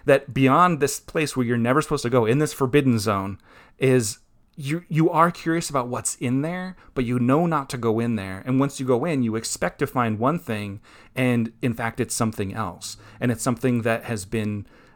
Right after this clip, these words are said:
that's dangerous. And yeah, I don't know, I just thought all that stuff was actually really cool. But again, back to Sybok, throughout the movie, they established that his thing is saying, "I feel your pain, share it with me."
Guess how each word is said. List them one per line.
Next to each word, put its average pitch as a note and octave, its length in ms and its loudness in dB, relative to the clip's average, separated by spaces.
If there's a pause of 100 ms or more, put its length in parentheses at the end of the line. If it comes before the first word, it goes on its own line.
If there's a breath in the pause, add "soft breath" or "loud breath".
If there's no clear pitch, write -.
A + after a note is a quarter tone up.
that's B2+ 240 0
dangerous. A#2 840 -2
And B2 200 -4
yeah, E3+ 200 0
I D3 40 2
don't C3+ 80 2
know, A2 80 0
I B2 120 6
just C3+ 120 0
thought D#3 120 2
all B2+ 100 0
that B2+ 120 0
stuff - 180 -4
was A2+ 140 -6
actually A#2+ 240 -4
really G#2+ 220 -6
cool. A2+ 340 -4 (340 loud breath)
But - 160 0
again, A3+ 280 2
back F#3 180 -2
to D#3+ 60 -2
Sybok, D3 400 0 (360 loud breath)
throughout D3+ 360 2
the C#3 80 -2
movie, C3+ 260 4
they A2+ 160 0
established A2+ 480 -2
that A2+ 140 -8
his A#2+ 240 -4
thing A#2 180 -2
is G#2+ 140 -4
saying, G2+ 580 -6
"I A#2 100 -4
feel B2+ 260 2
your B2 180 0
pain, A2 600 -4 (240 soft breath)
share A2 340 0
it G2+ 80 -6
with F#2+ 240 -14
me." - 200 -14